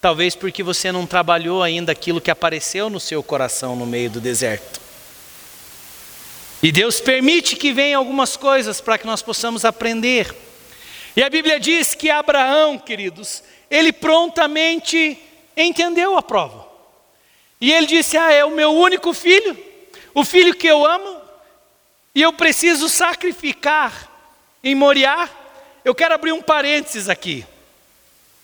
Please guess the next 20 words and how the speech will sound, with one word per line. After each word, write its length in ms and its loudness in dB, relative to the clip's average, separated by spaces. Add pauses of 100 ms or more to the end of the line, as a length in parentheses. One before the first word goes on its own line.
(720)
A 120 0
gente 260 -6
não 200 -6
vê 120 0
o 80 0
que 180 -4
que 140 -4
a 60 0
mãe 280 -4
de 80 -8
Isaac 460 -2
falou, 440 -2
né? 200 -6 (1800)
A 120 2
Bíblia 280 -2
não 160 -4
chega 320 -2
nem 160 -2
a 60 -4
comentar. 680 -4